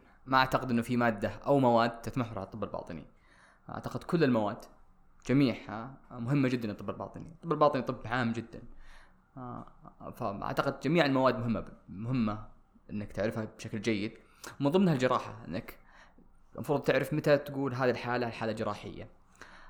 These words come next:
فبن-، بالنسبة للرأي البسيط، أعتقد إنه جميع المواد مهمة جدًا، سواء مواد ما قبل السريرية أو مواد السريرية، أو الكلينيكية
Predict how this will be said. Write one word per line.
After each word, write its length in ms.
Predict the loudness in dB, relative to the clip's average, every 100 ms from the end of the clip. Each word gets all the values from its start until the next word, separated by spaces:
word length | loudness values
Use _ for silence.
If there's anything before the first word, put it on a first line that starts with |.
| -16
فبن-، 2000 | -2 2 2 4 2 2 0 -2 -4 -16 -20 _ _ -14 -10 -2 0 0 -2 -6 -18 -20 -20 -20 -20 -20 -12
بالنسبة 960 | -8 -6 -4 -2 0 -2 -4 -2 -2
للرأي 300 | -4 -6 -8
البسيط، 460 | -8 -10 -6 -6 -4
أعتقد 280 | -6 -6 -4
إنه 360 | -2 -2 -4 -8 -20 -10 2
جميع 240 | 6 6
المواد 460 | 6 4 4 0 -4 -18 -20 -20 _ -6
مهمة 300 | 0 2 2
جدًا، 420 | -2 -4 -4 -4 -6
سواء 260 | 2 4
مواد 480 | 6 4 4 4 2 0 -16 -20 -16
ما 240 | -4 0 0
قبل 300 | 0 -4 -4
السريرية 480 | -4 -2 -2 0 0
أو 60 |
مواد 240 | 2 2 0
السريرية، 540 | -4 -8 -10 -12 -16 _ -4
أو 80 |
الكلينيكية 720 | -2 0 0 0 -2 -4 -4